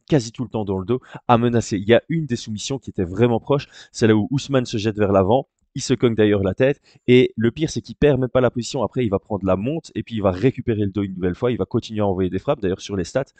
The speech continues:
il y a seize frappes quand même, hein, du côté de Khamzat, c'est pas rien. Donc, il a les trois D, on est obligé de lui donner le dix-huit. En plus de ça, on peut aller plus loin dans l'ar-, dans l'argument. Même si on lui donne pas le troisième D, même si on dit que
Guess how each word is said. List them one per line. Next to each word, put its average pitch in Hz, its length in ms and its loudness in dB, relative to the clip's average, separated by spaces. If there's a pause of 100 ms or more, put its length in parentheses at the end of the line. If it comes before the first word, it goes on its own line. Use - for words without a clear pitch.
(560)
il - 40 -2
y 110 40 4
a 110 40 0
seize 135 220 -2
frappes - 200 2
quand 95 120 -6
même, 87 180 -6
hein, 120 120 -6
du 104 80 -20
côté 107 260 -8
de 104 100 -4
Khamzat, 104 340 -4
c'est - 180 -14
pas 101 80 -2
rien. 90 200 -6 (460)
Donc, - 260 -2 (1200)
il 123 160 4
a 143 40 8
les 120 120 2
trois 104 200 -2
D, 92 260 -6
on 110 160 -4
est 117 200 0
obligé 107 540 0 (260)
de 110 80 -2
lui 98 160 -6
donner 95 360 -4 (920)
le 104 180 0
dix-huit. 92 460 -10 (100)
En 117 120 2
plus 147 180 -4
de 120 80 -4
ça, 139 240 0 (720)
on 113 80 -8
peut 113 100 0
aller 110 140 6
plus - 160 -6
loin 120 140 2
dans 113 100 4
l'ar-, 104 200 2 (100)
dans 107 100 0
l'argument. 95 380 -2 (100)
Même 117 640 0 (100)
si - 200 -8
on 104 60 -2
lui 101 140 -6
donne 107 200 -2
pas 131 120 4
le 113 60 2
troisième 98 340 -2
D, 92 180 -4
même 113 180 0
si - 120 -10
on 101 80 -6
dit 101 180 -10
que 98 240 0